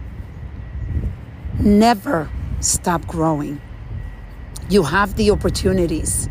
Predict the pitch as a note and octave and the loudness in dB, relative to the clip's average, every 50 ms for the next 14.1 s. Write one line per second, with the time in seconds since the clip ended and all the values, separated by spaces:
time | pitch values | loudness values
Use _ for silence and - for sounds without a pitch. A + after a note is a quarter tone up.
0 | - - - - - - - - - - - - - F3+ D#3+ - - G3+ F3 E3 | -6 -8 -10 -10 -12 -12 -12 -14 -14 -14 -10 -2 -2 0 0 0 0 0 0 0
1 | D#3+ - E3 E3 D#3 - E3+ E3 - - - - - - - - - - - - | 0 0 -2 -2 -2 -2 -4 -4 -4 -6 -8 -8 -8 -8 -8 -8 -8 -10 -10 -10
2 | - - - - - - - - - - - - - - - - - - - G#3 | -10 -10 -10 -12 -10 -8 -6 -6 -6 -8 -8 -10 -12 -12 -10 -4 -2 2 4 4
3 | F#3+ - - A3+ F#3+ D#3+ F#3+ G3+ G3 A3 A3 G#3+ F#3+ E3+ E3+ D#3 - - - - | 4 4 2 0 2 4 4 6 6 6 6 4 2 0 -2 -4 -6 -6 -6 -6
4 | - - - - - - F3+ - - - G3 F#3 F3+ F#3 G3 G3 - - G#3+ G3+ | -6 -6 -6 -6 -2 -2 0 0 2 2 2 2 4 4 4 4 4 2 2 2
5 | - - - G3 E3 - F#3 F#3 F#3 F#3 F3+ - - - - - - - - - | 2 2 -2 -2 -2 0 2 4 4 4 4 0 -2 -4 -4 -4 -4 -4 -6 -6
6 | - - - - - - - - - - - - - - G3+ F#3+ - - - G#3+ | -6 -6 -6 -8 -8 -8 -8 -8 -8 -8 -10 -12 -4 -2 -2 -2 -2 -2 -2 0
7 | G3+ F#3 - - - - - D3+ - D3+ D3 C#3+ - - - - - - - - | 0 0 0 -2 -2 -2 -2 -2 0 0 0 0 -2 -4 -6 -6 -6 -8 -8 -8
8 | - - - - - - - - - A3 G#3+ G3+ G#3+ B3 C4 B3 - - - - | -10 -10 -8 -10 -10 -10 -6 0 2 4 6 6 6 6 4 2 0 -4 -8 -8
9 | - - - - - - - - - - - - - - - - - - - - | -8 -8 -6 -8 -10 -10 -12 -14 -16 -16 -16 -16 -16 -16 -16 -14 -12 -12 -12 -12
10 | - - - E3+ F3+ G3 G#3+ G3+ - - - - - - - - - - B3 B3 | -12 -8 -4 2 4 6 6 4 4 -2 -8 -12 -10 -10 -10 -10 -2 2 4 6
11 | A#3+ B3+ B3+ C4 C4+ C#4 C#4+ C#4+ - - - - - - - - A3 A3 A#3 A#3+ | 6 6 6 6 6 4 2 0 -6 -10 -14 -14 -14 -8 0 2 4 6 6 6
12 | A#3+ A#3 - - - C4 B3 - - - - A3+ G#3 G3 F#3 F3+ F#3 F3 F3+ F3+ | 4 4 2 0 -2 -2 -2 -2 -4 -4 -2 -2 0 0 0 0 -2 -2 -4 -4
13 | F3+ F3+ F#3 F#3+ F#3+ G3 G#3 G#3 - - - G#3 E3 - G3+ G3+ G3 F#3 F3 E3+ | -6 -6 -4 -2 -2 -2 -2 -4 -6 -8 -10 -12 -10 -8 -4 -4 -2 -2 -2 -6
14 | - | -8